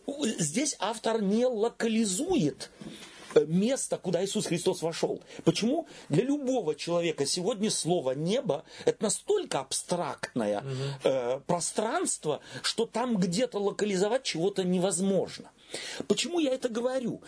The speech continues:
Speaker 1: Потому что, э, кто-то, кому-то важно. Важно представить себе, что где-то есть место.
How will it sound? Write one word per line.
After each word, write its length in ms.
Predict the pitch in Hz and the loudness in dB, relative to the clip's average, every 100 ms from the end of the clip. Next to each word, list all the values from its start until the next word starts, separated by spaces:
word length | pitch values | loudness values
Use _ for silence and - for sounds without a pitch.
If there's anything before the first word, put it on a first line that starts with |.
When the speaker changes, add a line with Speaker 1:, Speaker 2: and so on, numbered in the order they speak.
| - - | -14 -4
Speaker 1:
Потому 320 | - 202 226 | -2 0 0
что, 280 | 214 233 214 - _ 262 269 - | 0 -2 -2 -6 _ -12 -12 0
э, 220 | 202 185 508 | 2 2 -2
кто-то, 520 | - - 302 - 233 - | -6 -2 -2 0 -4 -2
кому-то 400 | 196 220 - 214 | -2 -2 0 0
важно. 580 | 160 151 120 - - - _ _ _ - - _ - | 0 -2 -2 -4 -8 -12 _ _ _ -20 -20 _ -4
Важно 580 | 117 135 170 135 185 - - - | 0 2 0 0 -2 -4 -12 2
представить 480 | 180 185 226 240 185 | 2 4 0 0 -2
себе, 220 | 202 202 | -2 -2
что 160 | - 170 | 0 0
где-то 260 | 180 - | 0 0
есть 240 | 143 160 - | -2 -2 -2
место. 420 | 127 - - | -2 -2 -6